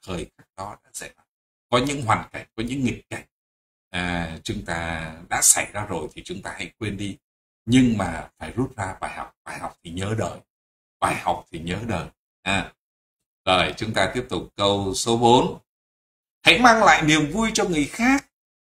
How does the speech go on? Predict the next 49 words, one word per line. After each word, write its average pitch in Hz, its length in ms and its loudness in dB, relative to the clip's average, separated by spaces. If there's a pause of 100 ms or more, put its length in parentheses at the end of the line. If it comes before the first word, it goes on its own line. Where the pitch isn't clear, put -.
(180)
và 113 160 4
bạn 113 300 2
sẽ 127 220 -2
thấy 156 260 2
niềm 104 280 2
vui 120 260 -2 (100)
tạo - 320 -8
ra 92 180 -10
niềm 82 140 -8 (120)
vui." 87 100 -6 (420)
Câu 117 120 0
này 113 160 -2
thì 110 160 -2
tuyệt 107 180 -2
vời 98 180 -4
rồi. 95 180 -8 (380)
Chúa 135 100 4
Giêsu 139 220 6
dạy 120 200 4
chúng 135 160 -4
ta 120 180 2
là 107 80 0
anh 131 240 0
em 135 160 2
hãy 139 200 0
xót 185 300 2
thương 165 220 0
người 123 300 4
thì 120 80 -2
anh 131 120 -6
em 156 120 -6
sẽ 170 120 -4
được 131 160 -2
xót - 240 0
thương. 190 320 4 (580)
Vui 190 240 10
với 233 100 2
người 156 240 2
vui, 190 200 -2
khóc - 260 -2
với 170 100 0
người 135 260 -4
khóc. - 200 -10 (480)
Nên 127 160 4
là 98 200 0
cuộc - 180 2
sống 240 260 0
này, 82 300 -4 (360)
à, 90 240 -14